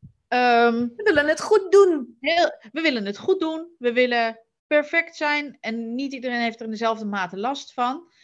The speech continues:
Speaker 1: Maar zelfs de mensen die roepen: van, "Joh, maar ik heb overal scheid aan," zeg maar. En dat,
Speaker 2: Mm.
Speaker 1: die ergens, volgens mij is dat gewoon een menselijk principe,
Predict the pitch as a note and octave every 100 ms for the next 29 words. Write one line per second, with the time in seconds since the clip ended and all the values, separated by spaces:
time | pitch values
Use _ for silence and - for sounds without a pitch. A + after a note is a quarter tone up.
0 | _ _ A#3+ A#3 - G#3+ C#4+ - A#3+ A#3+
1 | A#3+ A#3 G#3+ A3 A3+ B3 A#3 A#3+ D#4 D#4
2 | D4 D#4+ F#4 D4+ C4+ - D#4+ F4 E4+ D#4
3 | D#4+ D#4+ D4 C4 B3 B3 B3 G3+ F#3+ F3+
4 | - F3 E3+ B3+ - _ _ - C#4+ F#4
5 | F#4+ D4+ F#4+ - _ C#4 C#4 B3+ B3+ C4
6 | - B3+ A3+ B3+ D#4 - A#3 - A3 G#3
7 | C4 B3+ D#3 C4